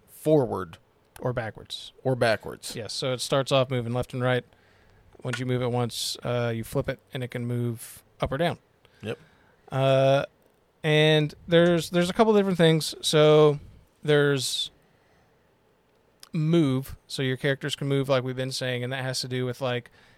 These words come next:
Speaker 2: if they have a dot. If it's an open dot, then they can jump over stuff. Um, with the Duke, like we said, they can slide. Some of them can, like, strike from where they're at. Some of them can actually move other pieces without having to flip them,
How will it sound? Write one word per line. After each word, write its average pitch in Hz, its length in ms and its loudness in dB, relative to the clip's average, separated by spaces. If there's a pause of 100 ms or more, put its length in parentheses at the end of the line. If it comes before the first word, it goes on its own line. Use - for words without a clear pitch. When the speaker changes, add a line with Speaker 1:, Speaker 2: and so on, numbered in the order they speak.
(120)
Speaker 2:
if 143 100 -18
they 127 120 -4
have 123 180 -8
a 120 40 -6
dot. 110 540 -8 (520)
If 131 120 -10
it's 127 140 -8
an 120 120 -8
open 160 340 2
dot, 147 300 6
then 127 120 -4
they 127 100 -2
can 120 220 -8
jump 135 260 0
over 127 240 0
stuff. 127 600 -2
Um, 127 520 -4 (260)
with 143 180 -2
the 139 60 -6
Duke, 139 420 0 (360)
like 123 160 -8
we 127 100 -8
said, 131 400 -2 (120)
they 135 160 -4
can 117 160 -10
slide. 147 680 2 (500)
Some 160 220 2
of 143 100 4
them 135 180 -2
can, 123 180 -6
like, 113 240 -8
strike 135 420 0
from 123 140 -10
where 113 120 -8
they're 107 160 -10
at. 143 340 -2
Some 131 200 -8
of 127 100 -4
them 127 240 -4
can 123 240 -6
actually 117 340 -8
move 123 260 -6
other 120 280 -8
pieces 160 920 -4
without 123 260 -6
having 120 220 -8
to 113 60 -8
flip - 280 -8
them, 156 280 -2